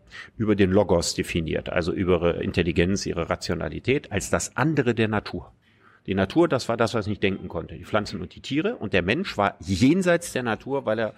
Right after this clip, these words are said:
vom Logos beseelt war. Jetzt kommen wir in eine Zeit,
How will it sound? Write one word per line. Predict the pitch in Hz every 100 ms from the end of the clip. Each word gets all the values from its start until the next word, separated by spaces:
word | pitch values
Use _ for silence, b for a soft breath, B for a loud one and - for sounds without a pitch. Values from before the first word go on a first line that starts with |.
| B
vom | - 95
Logos | 107 101 92
beseelt | - 87 87 92 -
war. | - - _ _ _ - B B B
Jetzt | - 165 -
kommen | - 160
wir | 110
in | 90
eine | - 80 82
Zeit, | - 82 147 180